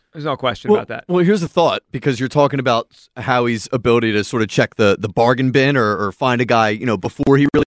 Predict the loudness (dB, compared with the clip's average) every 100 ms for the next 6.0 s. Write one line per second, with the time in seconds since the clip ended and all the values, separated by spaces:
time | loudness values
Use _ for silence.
0 | 0 0 0 0 0 0 -6 -4 -6 -4
1 | -6 -2 0 2 2 0 -2 -2 0 0
2 | 0 0 0 -2 -10 _ _ _ _ -12
3 | -2 -2 -2 -6 -6 -2 0 0 2 0
4 | 0 0 0 0 -4 -12 _ _ _ -2
5 | -2 0 -2 0 2 0 -2 -2 -4 -6